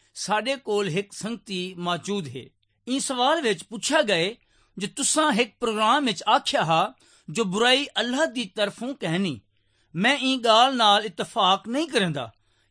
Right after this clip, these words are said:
ਕਿਉਂ ਜੋ ਮੇਰਾ ਯਕੀਨ ਹੈ ਜੋ ਅੱਲਾਹ ਸਈਂ ਨੇਕੀ ਕਨੂੰ ਪਹਿਲੇ ਬੁਰਾਈ ਕੋ ਪੈਦਾ ਕੀਤੇ। ਅਸਾਂ ਤੁਹਾਡੇ ਇਹ ਸਵਾਲ ਦਾ ਜਵਾਬ ਬਾਈਬਲ ਮੁਕੱਦਸ ਵਿੱਚੋਂ ਮਿਲਣ ਵਾਲੇ ਇੱਕ ਸਵਾਲ ਨਾਲ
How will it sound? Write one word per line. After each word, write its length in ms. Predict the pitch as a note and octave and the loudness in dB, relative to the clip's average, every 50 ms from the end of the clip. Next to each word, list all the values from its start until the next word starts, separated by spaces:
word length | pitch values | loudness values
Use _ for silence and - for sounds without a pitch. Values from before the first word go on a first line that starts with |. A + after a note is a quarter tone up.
| _ _ | _ _
ਕਿਉਂ 180 | - D4 E4+ D#4+ | -2 -2 -2 0
ਜੋ 180 | C#4 B3 G#3+ | 2 2 2
ਮੇਰਾ 280 | G3 G3 A3+ B3+ C4+ B3+ | 2 2 2 2 2 0
ਯਕੀਨ 500 | G#3 D#3+ F3+ - _ - A#3+ D4 F4 D#4+ | 2 0 -4 -6 _ -4 -4 -2 0 0
ਹੈ 240 | G3 F#3 F3 F#3 G#3+ - _ _ _ _ _ _ - | 0 2 2 0 0 -2 _ _ _ _ _ _ -6
ਜੋ 120 | F3 A#3 F#3+ | -4 -2 -2
ਅੱਲਾਹ 220 | A3+ B3 B3 D#4+ E4 | -2 2 4 4 4
ਸਈਂ 400 | E4 - A3+ A#3+ G#3+ G#3 G#3+ G3+ | 4 2 0 0 0 0 0 0
ਨੇਕੀ 400 | F#3+ F#3+ G#3 A3 - - D#4 D#4 | 2 2 2 0 2 -2 -4 -2
ਕਨੂੰ 320 | - - A#3 G#3 G3+ F#3+ E3 | -2 -4 -2 -2 -2 -4 -2
ਪਹਿਲੇ 500 | _ A#3 A#3 A3+ C4 A3+ F#3 F3+ F#3+ G#3 G3 _ - - _ _ | _ -2 0 0 2 2 4 4 4 2 0 _ -20 -20 _ _
ਬੁਰਾਈ 420 | D3+ D3+ E3+ G3+ G#3+ A3+ B3 D4 D4 | -8 -4 0 2 4 4 4 2 0
ਕੋ 220 | A#3+ A#3+ A3 A3 | -2 -4 -6 -6
ਪੈਦਾ 360 | G3+ - C#4+ D4 D4+ C#4+ A#3 F3+ | -4 -2 -2 0 2 2 2 2
ਕੀਤੇ। 380 | - D#3+ C#3 - - C3+ A2+ - _ _ _ _ _ _ _ _ _ _ _ _ _ _ _ _ _ _ _ _ - | 0 -6 -10 -8 -12 -18 -18 -18 _ _ _ _ _ _ _ _ _ _ _ _ _ _ _ _ _ _ _ _ -10
ਅਸਾਂ 200 | D#3+ - A3+ A#3 | -8 -6 -6 -6
ਤੁਹਾਡੇ 440 | - A#3 G3+ F#3+ G#3+ G#3 A3 A3+ A#3+ | -4 0 4 4 4 4 4 2 2
ਇਹ 260 | A3+ - G#3+ G#3+ G#3+ | 0 -2 -6 -6 -6
ਸਵਾਲ 420 | - - A3+ G3+ G3 G3+ G#3+ A3+ | -6 -6 -2 2 4 4 4 2
ਦਾ 240 | G#3 G3 G3+ G3 G3 | 2 0 0 0 0
ਜਵਾਬ 640 | F#3 D#3 F3+ F3+ D#3+ E3 E3 F3+ F#3+ G#3 A3+ G3+ G3+ _ _ _ _ _ _ _ _ _ - | -2 -4 -4 -2 2 4 6 6 6 4 2 0 -4 _ _ _ _ _ _ _ _ _ -18
ਬਾਈਬਲ 480 | C#3+ B2+ B2 E3 F3 G3 G3+ A3 D#4 | -16 -6 -2 2 2 2 2 2 0
ਮੁਕੱਦਸ 480 | E4 D#4 C#4+ A3+ B3 G#3+ G3 G3+ - - | 0 -2 -2 -2 -2 -2 -2 -4 -6 -6
ਵਿੱਚੋਂ 500 | G3+ G3+ G#3 - - A3+ G3+ F#3+ F#3 F#3+ - _ _ _ _ _ _ - | -8 -8 -8 -8 -8 -6 -6 -4 -6 -6 -10 _ _ _ _ _ _ -8
ਮਿਲਣ 380 | D#3 D#3+ F#3 G#3 A3+ B3 C4+ | -4 0 0 2 4 4 4
ਵਾਲੇ 260 | B3+ A#3+ A3 G#3 G#3+ | 6 6 6 6 4
ਇੱਕ 200 | G3+ E3+ G#3 G3+ | 4 2 0 -4
ਸਵਾਲ 520 | - - - G#3+ F#3+ F#3 F#3 G3 A#3 C4+ C4 | -6 -6 -4 -4 -2 0 2 2 2 2 4
ਨਾਲ 380 | A#3+ G3+ F3+ F3+ F3 F3 F3 | 4 4 4 4 2 -2 -6